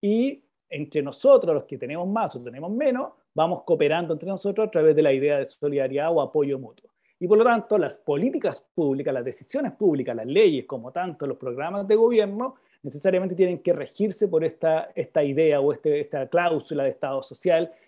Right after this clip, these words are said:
que va a cambiar la forma, por lo tanto, en que nos relacionamos, tanto de, una, de un criterio más individualista o meramente individualista en la Constitución vigente, a una lógica de mayor retribución y mayor solidaridad para apoyarnos mutuamente. Y ahí aparece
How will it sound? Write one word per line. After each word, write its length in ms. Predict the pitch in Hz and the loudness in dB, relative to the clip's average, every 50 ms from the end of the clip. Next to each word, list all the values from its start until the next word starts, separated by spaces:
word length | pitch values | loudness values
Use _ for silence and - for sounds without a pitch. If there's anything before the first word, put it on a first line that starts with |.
| _ _ | _ _
que 180 | _ - 160 | _ -2 0
va 80 | 160 160 | 2 2
a 60 | 160 | 0
cambiar 380 | - 165 156 151 147 165 180 196 | 0 -2 -4 0 2 2 2 2
la 120 | 202 185 | 0 -2
forma, 260 | - - 185 175 185 | -4 -6 -6 -4 -4
por 120 | 185 180 170 | -2 -2 -2
lo 80 | 160 | -2
tanto, 180 | 165 160 156 147 | -2 -2 -4 -6
en 80 | 156 - | -8 -8
que 80 | - | -8
nos 160 | 135 131 127 | -8 -8 -8
relacionamos, 600 | - 135 139 131 - - 277 277 185 135 117 - _ | -8 -6 -8 -8 -6 -4 -2 -2 -2 -2 -6 -8 _
tanto 320 | 170 160 160 160 160 160 | -4 -4 -2 0 0 0
de, 40 | 156 | 0
una, 200 | 151 151 151 147 | 0 -2 -4 -8
de 340 | - - - 151 143 143 147 | -8 -10 -12 -12 -8 -8 -8
un 60 | 147 | -8
criterio 320 | - 143 139 151 139 131 | -6 -4 -4 -2 -2 -2
más 240 | 127 135 143 156 - | -4 -6 -8 -8 -8
individualista 800 | 170 165 170 180 185 196 202 202 214 240 214 - _ - 196 202 - | -8 -6 0 2 4 4 4 4 2 -2 -4 -4 _ -4 -4 -4 -4
o 180 | 135 135 127 | -6 -6 -4
meramente 480 | 120 131 143 160 160 156 160 165 160 175 | -4 -4 -4 -4 -4 -6 -6 -8 -8 -8
individualista 600 | 160 160 160 156 165 165 185 214 190 - - 143 | -6 -4 -2 0 0 0 0 -2 -4 -6 -8 -10
en 60 | 120 | -10
la 60 | 117 117 | -10 -10
Constitución 460 | 127 123 - - 131 131 131 156 175 | -14 -16 -16 -16 -18 -16 -14 -12 -12
vigente, 540 | 202 208 - - 226 220 - - 240 277 - _ _ _ _ _ _ _ | -12 -10 -10 -10 -12 -10 -8 -8 -8 -8 -10 _ _ _ _ _ _ _
a 80 | - 160 | 2 2
una 180 | 165 175 170 | 2 4 2
lógica 380 | 160 160 156 160 165 147 160 156 | 0 0 -2 -2 -4 -2 0 0
de 100 | 151 143 | 0 0
mayor 320 | 143 139 139 139 147 143 | -2 -2 -2 -2 -2 -2
retribución 540 | 156 151 - - 196 185 - 214 208 202 202 | -4 -6 -8 -10 -10 -6 -4 -2 -2 -2 -2
y 60 | 202 | -2
mayor 240 | 190 156 139 143 135 | -4 -4 -2 -4 -4
solidaridad 800 | 135 - 156 147 147 143 139 139 135 139 139 151 147 151 160 - - _ _ _ _ _ | -2 -2 -2 0 2 2 0 0 0 0 0 0 -2 -2 -4 -6 -10 _ _ _ _ _
para 340 | - 196 190 202 185 180 175 | 0 0 2 2 2 2 2
apoyarnos 520 | 175 175 165 151 147 147 147 151 151 147 | 0 0 0 0 0 0 0 -2 -4 -6
mutuamente. 600 | 135 139 147 147 143 139 135 - - _ _ _ _ _ _ _ _ - | -8 -8 -6 -6 -6 -6 -8 -10 -14 _ _ _ _ _ _ _ _ 2
Y 100 | 196 202 | 4 6
ahí 160 | 220 240 240 | 6 8 6
aparece 720 | 247 233 233 220 226 233 208 220 - 220 214 220 214 - | 6 4 4 4 4 2 2 2 4 6 6 6 4 0